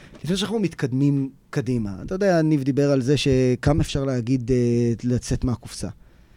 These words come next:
איך אתה מגדיר יצירתיות? תסביר לי בכלל מה אני מדבר. אתה מחר רוצה לפתח יצירתיות בעובדים, בילדים שלך, במישהו.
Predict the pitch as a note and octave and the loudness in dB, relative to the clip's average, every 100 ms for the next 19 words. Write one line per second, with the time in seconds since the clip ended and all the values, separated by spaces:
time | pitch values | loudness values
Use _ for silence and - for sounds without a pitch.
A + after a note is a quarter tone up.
0 | - - - - G3 F3 D#3+ B2 B2+ A#2 | -20 -20 -10 0 2 2 2 2 0 -4
1 | - G#2+ G2+ G#2 C#3+ G#3 C4 B3 A3 A3 | -6 -8 -6 -2 2 4 4 2 2 2
2 | A3 G#3+ G#3 F3+ F3 C#3 E3+ F3 D3+ D#3 | 2 2 2 2 4 4 4 2 2 0
3 | C#3+ D#3+ C#3 - D3 C#3+ - C#3+ - E3 | 0 0 -2 0 0 0 -2 -2 2 4
4 | D#3 A2+ B2+ A2+ B2 D3+ A#2+ G#2+ F2+ - | 4 2 0 2 6 6 6 0 -8 -6
5 | B2 C3+ C3 D3 C3+ A#2 A#2 D3+ F3 - | -4 0 2 2 0 -6 0 4 6 4
6 | - | -2